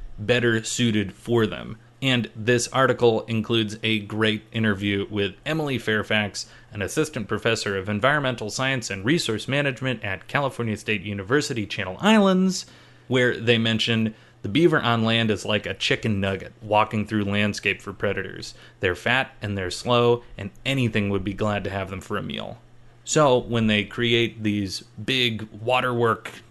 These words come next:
dam projects, they are giving themselves an advantage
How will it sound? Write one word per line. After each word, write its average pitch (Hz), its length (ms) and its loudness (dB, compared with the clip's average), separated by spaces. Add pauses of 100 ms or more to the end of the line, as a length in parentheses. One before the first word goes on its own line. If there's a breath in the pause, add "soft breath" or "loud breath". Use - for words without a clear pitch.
(120)
dam 123 500 2
projects, 113 920 0 (260)
they 110 220 4
are 101 300 2
giving 131 340 2
themselves 110 600 2
an 104 320 0
advantage 101 720 0